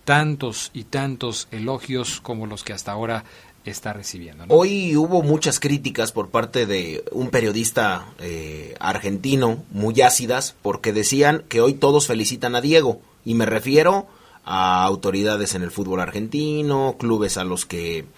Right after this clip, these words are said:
Speaker 2: eh, visita él cuando lleva a Gimnasia y Esgrima, pero que nadie le dio la mano cuando él más lo necesitaba, cuando necesitaba trabajo, cuando estaba,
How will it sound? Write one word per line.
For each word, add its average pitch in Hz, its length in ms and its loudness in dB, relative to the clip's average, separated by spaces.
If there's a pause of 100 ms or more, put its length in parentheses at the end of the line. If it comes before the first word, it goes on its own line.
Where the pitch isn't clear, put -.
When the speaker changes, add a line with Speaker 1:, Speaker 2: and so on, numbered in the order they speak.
(280)
Speaker 2:
eh, 69 640 -12
visita 127 840 2 (100)
él 113 280 -2
cuando 95 280 -2
lleva 95 380 2
a 80 40 -2
Gimnasia 92 440 -6
y 95 80 -2
Esgrima, 131 580 0 (240)
pero 110 220 2
que 113 80 0
nadie 139 280 2
le 131 140 2
dio 127 160 4
la 139 100 4
mano 135 280 0
cuando 113 240 2
él 117 80 4
más 113 180 -2
lo 113 100 0
necesitaba, 113 560 0
cuando 98 240 -2
necesitaba 90 440 -4
trabajo, 127 560 4
cuando 95 220 -4
estaba, 98 440 -4